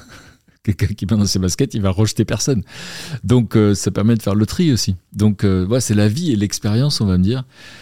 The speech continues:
euh, qui m'a permis, euh, d'être rejeté. Puis je crois que le public, là aussi, je peux m'adresser à la caméra, mais en tout cas, les gens qui ont regardé mes émissions de télévision m'ont permis de me sentir compris. Et se sentir compris, c'est quelque chose qui donne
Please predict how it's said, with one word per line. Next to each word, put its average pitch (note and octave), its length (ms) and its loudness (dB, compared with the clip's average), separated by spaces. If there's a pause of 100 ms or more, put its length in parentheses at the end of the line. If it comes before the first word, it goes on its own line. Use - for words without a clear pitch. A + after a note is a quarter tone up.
(360)
euh, F2 180 0
qui - 160 -4
m'a F#2 160 4
permis, G2 560 4
euh, F2+ 340 2
d'être F#2 220 -6
rejeté. G#3+ 240 0
Puis A2+ 160 2
je - 80 -4
crois B2 160 2
que - 80 -2
le F2+ 80 4
public, G#2+ 480 -2
là F2+ 80 0
aussi, F2+ 180 -4
je - 80 -8
peux - 80 -4
m'adresser G2 380 -2
à - 20 2
la F#2+ 80 -2
caméra, G#2 420 -4
mais A2 100 -2
en F#2 80 -2
tout - 100 -14
cas, A2+ 140 0
les F#2+ 120 0
gens G2+ 160 0
qui G#2 100 -4
ont G2 40 0
regardé F#2+ 320 -2
mes F#2 180 0
émissions F#2 280 -4
de F#2 40 -4
télévision F#2+ 460 -2 (760)
m'ont F#2 180 -2
permis G#2 300 2
de G2 60 0
me F#2 80 0
sentir - 340 -6
compris. C3 460 -4 (640)
Et F2+ 280 -4
se - 120 -4
sentir F#2+ 300 -4
compris, G#2+ 300 0
c'est - 80 -4
quelque F#2 160 -2
chose G#2+ 180 -2
qui F2+ 120 -4
donne F2 440 -2